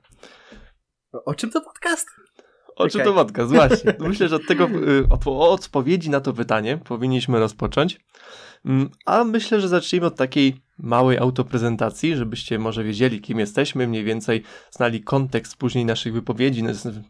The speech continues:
Speaker 2: które będą wynikały na przykład z jakiegoś doświadczenia życiowego <laughs> czy czegoś takiego, bo mam, może zbyt dużego tego doświadczenia życiowego nie mamy, bo jesteśmy aktualnie studentami, można powiedzieć już tak trochę na finiszu, bo, y, ja jestem na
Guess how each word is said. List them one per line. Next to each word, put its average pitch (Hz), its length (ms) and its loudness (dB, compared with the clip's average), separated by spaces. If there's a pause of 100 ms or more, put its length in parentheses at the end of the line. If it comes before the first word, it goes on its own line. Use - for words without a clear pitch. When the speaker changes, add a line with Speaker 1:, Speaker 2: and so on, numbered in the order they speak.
Speaker 2:
które 117 200 -2
będą 113 220 0
wynikały 117 540 0 (320)
na 110 80 -6
przykład 123 300 -2
z 107 40 -6
jakiegoś 113 280 -6
doświadczenia 120 560 0
życiowego 127 560 2
<laughs> - 40 -10
czy - 100 -6
czegoś 120 320 -4
takiego, 113 440 -2 (600)
bo 135 280 2 (100)
mam, 147 320 0 (240)
może 214 260 4
zbyt 151 280 0
dużego 165 380 0
tego 147 200 0
doświadczenia 135 540 0
życiowego 127 440 0
nie 123 140 0
mamy, 113 300 0 (300)
bo 120 160 2
jesteśmy 123 560 -2 (280)
aktualnie 123 520 -2
studentami, 135 840 0 (160)
można 120 220 -4
powiedzieć 123 280 0
już 117 120 -10
tak 127 180 -2
trochę 131 240 -2
na 120 100 -2
finiszu, 165 440 -2
bo, 104 160 -4 (560)
y, 113 240 2
ja 117 140 0
jestem 117 340 -4
na 113 280 -2